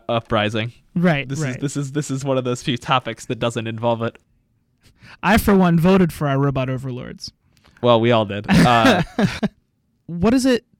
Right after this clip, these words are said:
Speaker 2: that they're doing into, like, these electronic systems that actually change the votes? Is it just, like, a wholesale changing? Like, I'm, I'm kind of, uh, could you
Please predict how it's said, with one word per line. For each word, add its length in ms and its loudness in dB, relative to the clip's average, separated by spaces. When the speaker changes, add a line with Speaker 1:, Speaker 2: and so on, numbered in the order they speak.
Speaker 2:
that 140 -2
they're 120 2
doing 340 4
into, 600 -2
like, 140 -4
these 160 -2
electronic 420 -2
systems 240 -2
that 140 -2
actually 320 -4
change 320 -2
the 60 -4
votes? 340 -12
Is 100 0
it 60 4
just, 240 -4
like, 120 -6
a 60 -6
wholesale 760 0
changing? 580 4
Like, 220 0
I'm, 260 2
I'm 100 0
kind 200 0
of, 200 -2
uh, 160 -6
could 140 -2
you 100 2